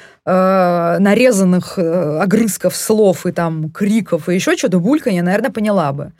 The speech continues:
Но вот, э, интересно еще то, что оба эти автора, они прославились, они стали фактически классиками, взяв то, что было до них. И, то есть они залезли на плечи, грубо говоря, советским авторам, там,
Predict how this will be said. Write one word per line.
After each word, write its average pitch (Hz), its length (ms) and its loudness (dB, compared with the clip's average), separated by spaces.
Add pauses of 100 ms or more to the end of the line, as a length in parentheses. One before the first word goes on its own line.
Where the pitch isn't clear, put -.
(300)
Но 214 200 2
вот, 226 220 0
э, 247 160 2
интересно 254 440 0
еще 247 220 0
то, 277 140 2
что 220 380 0
оба 226 240 4
эти 214 180 -2
автора, 269 380 2
они 208 200 0
прославились, 226 720 -2
они 190 140 0
стали 196 300 0
фактически - 540 -8
классиками, 185 800 -2 (400)
взяв 190 500 -2
то, 233 140 0
что - 160 -6
было 233 260 2
до 160 200 -2
них. 240 500 -2
И, 226 260 0 (240)
то - 60 -10
есть 190 100 -2
они 220 180 2
залезли 175 760 2 (320)
на 190 120 -4
плечи, 165 640 -4
грубо 170 240 -6
говоря, 165 180 -2
советским 175 480 -2
авторам, 185 540 -2
там, 156 200 -8